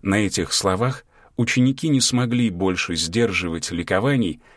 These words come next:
и залились восторженными возгласами. Их голоса были звонче обычного, девушки высоко подпрыгивали от радости и хлопали в ладоши,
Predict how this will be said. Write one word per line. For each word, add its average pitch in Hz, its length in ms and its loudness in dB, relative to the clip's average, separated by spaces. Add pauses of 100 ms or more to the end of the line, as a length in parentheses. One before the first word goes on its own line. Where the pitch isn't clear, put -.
(100)
и 143 100 2
залились 135 720 0
восторженными 117 920 0
возгласами. 87 880 -2 (420)
Их 156 240 -2
голоса 123 480 0
были 123 200 0
звонче 120 680 0
обычного, 95 600 -2 (260)
девушки 110 500 -2
высоко 107 460 0
подпрыгивали 127 760 0
от 98 200 0
радости 127 500 0
и 92 80 2
хлопали 113 480 0
в 82 100 -4
ладоши, 101 560 0